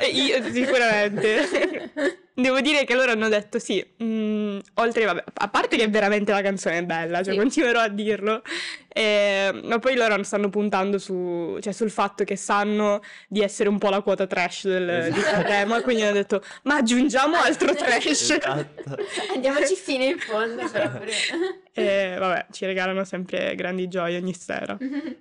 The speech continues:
Speaker 3: Gali con Rat Chopper, medley, ehm, dal titolo Italiano Vero.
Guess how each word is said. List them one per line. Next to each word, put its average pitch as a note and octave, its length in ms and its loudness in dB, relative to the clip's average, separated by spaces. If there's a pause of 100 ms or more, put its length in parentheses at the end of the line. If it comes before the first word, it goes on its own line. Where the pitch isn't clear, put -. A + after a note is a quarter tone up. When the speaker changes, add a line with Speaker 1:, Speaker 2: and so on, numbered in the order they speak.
(140)
Speaker 3:
Gali D#3+ 480 -2
con C3+ 360 -2
Rat C3+ 320 -2
Chopper, D3+ 600 -2
medley, C3 580 -2
ehm, A2 560 -4
dal A2+ 160 -4
titolo B2 440 -4
Italiano B2 500 -2
Vero. G#2+ 420 -6